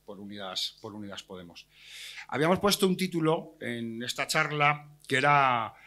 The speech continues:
Una república para el siglo veintiuno. El, la metodología que vamos a seguir un poco, pues habíamos pensado, podíamos hacer,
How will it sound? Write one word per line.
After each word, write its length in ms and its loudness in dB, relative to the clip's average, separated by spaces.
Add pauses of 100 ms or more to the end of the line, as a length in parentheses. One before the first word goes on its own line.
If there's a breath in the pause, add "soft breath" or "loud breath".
(280 loud breath)
Una 200 2
república 480 2
para 140 0
el 60 -2
siglo 260 -2
veintiuno. 560 -8
El, 240 -6
la 100 -2
metodología 580 -4
que 80 -2
vamos 220 -4
a 60 -8
seguir 340 -6
un 100 -8
poco, 320 -4
pues 340 -4
habíamos 300 -8
pensado, 460 -4
podíamos 260 -10
hacer, 440 -8